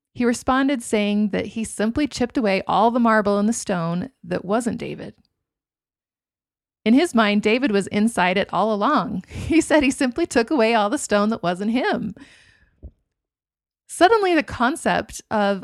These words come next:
living in your potential made perfect sense to me. When we live in our potential, we drop the things that are not us. We let go of the habits,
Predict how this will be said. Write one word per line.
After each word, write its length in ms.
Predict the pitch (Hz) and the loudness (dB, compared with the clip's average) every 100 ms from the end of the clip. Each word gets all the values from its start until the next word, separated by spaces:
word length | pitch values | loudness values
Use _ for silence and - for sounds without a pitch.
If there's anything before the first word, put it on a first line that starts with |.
| - | -10
living 440 | 196 220 214 196 - | -2 0 2 -2 -2
in 560 | 247 285 226 202 254 247 _ _ | 0 2 2 2 0 -2 _ _
your 240 | 208 208 | -4 -4
potential 560 | 208 214 247 285 175 175 | -4 -6 -8 -4 -4 -4
made 160 | 170 170 | -4 -6
perfect 300 | 233 - - | -6 -6 -4
sense 260 | 220 - | -4 -4
to 100 | - | -8
me. 300 | - 220 214 _ _ _ _ _ _ _ _ _ _ _ | -8 -6 -10 _ _ _ _ _ _ _ _ _ _ _
When 120 | 226 | 2
we 140 | 233 330 | 2 4
live 240 | 320 240 - | 2 0 -2
in 580 | 254 285 220 202 262 - _ _ _ _ - | 2 4 4 2 0 -2 _ _ _ _ -4
our 160 | 196 | -4
potential, 720 | 196 - 98 90 131 175 214 247 _ _ _ _ | -2 -4 -6 -4 -2 -2 -2 -6 _ _ _ _
we 160 | - 208 | -4 -4
drop 460 | 185 208 208 - - | 0 2 2 0 -6
the 120 | 247 | -6
things 420 | - 180 180 185 | -4 -4 -4 -6
that 180 | 175 - | -8 -8
are 160 | 175 175 | -6 -6
not 240 | 165 160 | -6 -8
us. 440 | 156 - - - - _ _ _ _ _ _ - | -12 -14 -12 -12 -14 _ _ _ _ _ _ -6
We 160 | 202 | -4
let 280 | 196 220 - | -2 -2 0
go 360 | 226 214 208 202 | 0 2 2 0
of 420 | 185 180 175 170 _ _ _ _ | -2 -2 -2 -8 _ _ _ _
the 80 | 214 | -8
habits, 760 | - 330 170 - - - - | -2 -2 -2 -6 -12 -12 -12